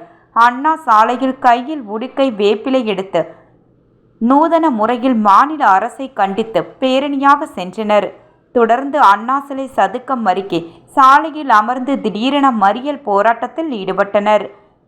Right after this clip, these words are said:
இதனால் போலீசாருக்கும் போராட்டக்காரர்களுக்கும் இடையே தள்ளுமுள்ளு ஏற்பட்டது. தொடர்ந்து அரசை கண்டித்து கண்டன முழக்கங்களும் எழுப்பினர். காவல்துறையினர் போராட்டத்தில் ஈடுபட்ட சுமார் நூற்றுக்கும் மேற்பட்ட ஊழியர்களை கைது செய்தனர்.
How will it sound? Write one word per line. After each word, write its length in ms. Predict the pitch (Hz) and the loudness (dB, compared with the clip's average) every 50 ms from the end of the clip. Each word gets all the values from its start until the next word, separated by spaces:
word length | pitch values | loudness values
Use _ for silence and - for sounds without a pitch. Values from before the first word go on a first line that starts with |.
| 226 240 226 | -8 -6 -4
இதனால் 380 | 233 247 247 262 294 330 330 - 262 | 0 2 4 4 4 2 0 -2 -2
போலீசாருக்கும் 760 | 240 254 262 294 285 - 294 277 277 285 285 - 294 277 277 262 247 | -2 -2 -2 -4 -4 0 2 2 2 0 -4 -8 -10 -10 -8 -4 -2
போராட்டக்காரர்களுக்கும் 1200 | 220 208 226 254 269 262 262 262 - - 220 196 196 208 226 240 254 262 254 254 - 269 254 240 185 190 | 0 2 2 2 0 0 -4 -6 0 2 4 4 4 4 0 -2 -6 -8 -10 -10 -10 -10 -10 -4 -2 0
இடையே 260 | 190 202 202 185 165 165 - - _ _ _ _ 262 | 0 0 0 -2 -6 -8 -10 -16 _ _ _ _ 4
தள்ளுமுள்ளு 560 | 254 254 277 277 330 320 311 311 302 311 330 247 202 202 185 | 4 4 4 2 -4 -8 -8 -8 -8 -8 -8 -6 -6 -6 -6
ஏற்பட்டது. 540 | 190 - 208 196 - 220 208 214 214 190 - - - _ _ _ _ _ 240 | -2 -2 -2 -2 0 -2 0 0 0 0 0 -2 -8 _ _ _ _ _ -2
தொடர்ந்து 440 | 233 233 226 262 285 302 311 285 302 247 208 | -2 0 0 0 -2 -2 -2 0 2 4 4
அரசை 340 | 208 214 240 254 - - 285 277 277 - | 4 2 0 -4 -8 -10 -14 -10 -6 -4
கண்டித்து 440 | 220 202 202 190 - 190 - 180 165 170 - - - | -4 -2 -2 -2 -4 -2 -2 -2 -2 -2 -2 0 0
கண்டன 340 | 254 262 269 277 349 330 330 269 226 | 0 0 0 -2 -4 -4 -6 -6 -4
முழக்கங்களும் 640 | 208 196 220 220 - 262 254 247 269 277 339 349 311 214 202 | -4 -4 -4 -2 0 -2 0 0 0 0 0 -2 -2 -4 -2
எழுப்பினர். 500 | 185 185 196 196 - 214 202 208 208 196 - - - _ _ _ _ _ _ | -2 -2 -2 -2 -2 -2 0 2 2 0 0 -4 -12 _ _ _ _ _ _
காவல்துறையினர் 960 | - 254 247 254 269 269 294 294 277 - - 254 233 240 247 247 247 262 262 254 - 226 | 2 4 6 6 6 4 0 -4 -8 -8 -8 -8 -8 -6 -4 -2 -2 0 -2 -2 -2 0
போராட்டத்தில் 600 | 208 208 220 240 240 240 254 254 - 269 262 247 214 202 | 0 2 2 2 0 -2 -4 -12 -10 -10 -10 -8 -8 -8
ஈடுபட்ட 480 | 214 208 247 - 226 - - - 160 156 - - _ _ _ _ - | -6 -6 -4 -2 -2 -2 -2 -2 -4 -4 -6 -10 _ _ _ _ -8
சுமார் 300 | 277 254 254 262 254 254 240 | -2 2 4 4 4 4 0
நூற்றுக்கும் 560 | 254 269 294 277 - 339 330 339 - 339 311 277 254 | -4 -8 -10 -8 -10 -10 -10 -4 -2 -2 0 2 2
மேற்பட்ட 500 | 240 240 233 - 294 277 277 - 277 262 220 202 208 | 0 0 -2 -2 -4 -4 -2 0 -2 -2 -2 -2 -4
ஊழியர்களை 460 | 240 226 262 269 269 262 277 320 359 359 - | -4 -2 0 0 2 2 0 -2 -2 0 0
கைது 260 | 220 185 170 170 185 - - | 0 0 -2 -4 -10 -6 -4
செய்தனர். 480 | 196 202 196 220 214 214 220 214 202 | -4 -2 -2 -2 0 2 0 0 0